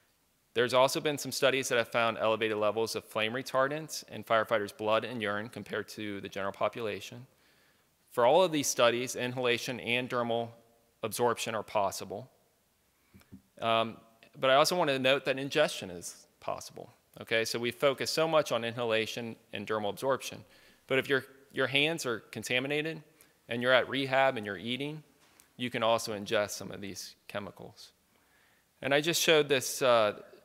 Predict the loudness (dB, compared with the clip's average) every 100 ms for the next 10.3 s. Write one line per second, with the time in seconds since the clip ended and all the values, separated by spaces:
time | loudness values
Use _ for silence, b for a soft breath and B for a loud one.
0 | _ -8 -8 -2 0 0 -2 0 2 2
1 | 0 -2 2 2 2 2 0 0 -2 -4
2 | -4 0 0 0 -10 -20 b b b b
3 | b b b _ _ 0 2 2 -2 0
4 | 0 2 2 2 -2 -4 -6 -4 2 2
5 | 6 6 6 4 2 2 -2 -8 -14 _
6 | _ _ _ _ 4 4 4 -2 -4 -4
7 | -4 2 2 2 0 -4 2 2 2 -2
8 | -2 -4 -12 -16 _ b b b b -6
9 | -2 -2 -2 -4 2 4 4 0 0 0
10 | 0 -4